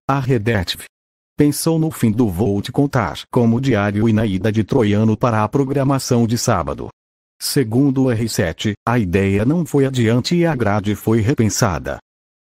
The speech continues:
O canal de Amilcar e D'Alevo e Marcelo de Carvalho optou pela continuidade da atração nas manhãs por questões contratuais,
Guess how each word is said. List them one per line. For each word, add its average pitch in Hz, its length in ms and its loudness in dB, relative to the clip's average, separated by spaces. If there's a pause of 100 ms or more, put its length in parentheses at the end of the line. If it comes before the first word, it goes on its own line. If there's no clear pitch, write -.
O 139 80 2
canal 120 400 2
de 113 140 0
Amilcar 107 500 0
e 110 60 0
D'Alevo 107 540 0
e 135 80 2
Marcelo 113 520 0
de 120 120 -2
Carvalho 87 680 -2
optou 151 400 0
pela 127 240 0
continuidade 107 800 0
da 104 140 2
atração 127 440 0
nas 139 180 0
manhãs 110 440 0
por 151 240 -2
questões 147 480 0
contratuais, 113 800 -2